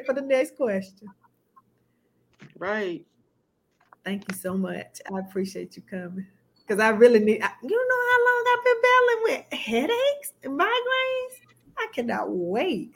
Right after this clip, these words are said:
Speaker 1: I got to. And I, I need you to,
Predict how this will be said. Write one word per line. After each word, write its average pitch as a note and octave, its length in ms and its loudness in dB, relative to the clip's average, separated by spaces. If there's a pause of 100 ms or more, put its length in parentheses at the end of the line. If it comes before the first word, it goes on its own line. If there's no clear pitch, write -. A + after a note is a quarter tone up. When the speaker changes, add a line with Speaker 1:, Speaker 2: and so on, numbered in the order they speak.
Speaker 1:
I B3+ 60 -8
got B3+ 380 -6
to. - 180 -10 (1900)
And D4+ 120 8
I, - 200 10
I D#4+ 120 6
need F#4 260 4
you E4 120 0
to, C4+ 120 -2